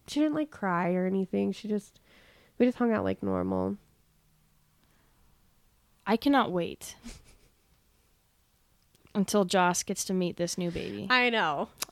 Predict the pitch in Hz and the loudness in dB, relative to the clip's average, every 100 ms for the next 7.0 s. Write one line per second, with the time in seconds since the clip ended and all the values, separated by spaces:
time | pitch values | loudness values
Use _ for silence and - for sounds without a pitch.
0 | - 202 208 226 - _ 190 180 175 180 | -2 0 2 0 -4 _ -4 -2 -2 -4
1 | 220 _ - 170 156 - - 294 285 226 | -6 _ -4 -2 2 4 4 4 4 4
2 | 202 190 202 277 269 - 330 - 359 277 | 4 4 2 0 -2 0 2 4 4 6
3 | 269 233 226 - 226 196 - - - 302 | 4 4 0 2 2 2 -2 -18 0 4
4 | 302 240 302 - 285 240 262 247 254 226 | 6 6 6 8 6 6 4 4 2 2
5 | 233 214 - 214 196 208 185 180 202 185 | 4 2 2 0 2 2 2 0 2 4
6 | 175 - 165 - 160 175 208 226 196 | 4 0 -4 -4 -6 -6 -4 -4 -8